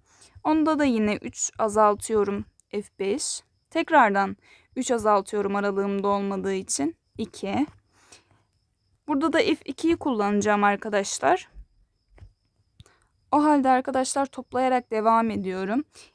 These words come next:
F x iki x artı bire eşitmiş. O halde F üç için iki x artı birin değeri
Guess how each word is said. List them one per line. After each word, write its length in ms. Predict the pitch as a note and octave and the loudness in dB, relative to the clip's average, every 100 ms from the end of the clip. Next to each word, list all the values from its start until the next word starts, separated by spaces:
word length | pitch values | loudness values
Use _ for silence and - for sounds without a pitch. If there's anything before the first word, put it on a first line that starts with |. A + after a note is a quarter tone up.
| _ _ | _ _
F 180 | B3 C4 - _ D4 | -6 -6 -12 _ -6
x 340 | E4+ - - - | -4 -4 -8 -8
iki 280 | B3+ - D#4+ | -6 0 0
x 200 | - C#4 | 2 4
artı 360 | A#3 A3+ G#3 | 4 2 -6
bire 220 | G#3+ A3+ | 0 2
eşitmiş. 640 | G#3+ - F#3 - G3 D4 - _ - - _ _ - | 2 0 -10 -8 -4 -4 -6 _ -20 -20 _ _ -2
O 100 | D#4+ | 2
halde 540 | E4 D4 A#3 B3 F#4 - _ _ _ _ _ _ _ - | 4 4 2 0 0 -6 _ _ _ _ _ _ _ -4
F 140 | B3+ - _ | -4 -4 _
üç 240 | D4+ - - | -6 -6 -12
için 460 | G#3+ - G3+ G3+ D#4 - _ _ _ _ _ _ - - | -10 -6 -2 0 -2 -4 _ _ _ _ _ _ -20 -12
iki 280 | C4 E4+ D#4 | -6 -2 -2
x 220 | - C4 | 0 4
artı 380 | A3 F#3 - G3+ | 4 2 -4 -6
birin 320 | A3 A3+ A#3 | -2 -2 0
değeri 520 | G#3+ F3 E3+ G3 | 0 0 0 -2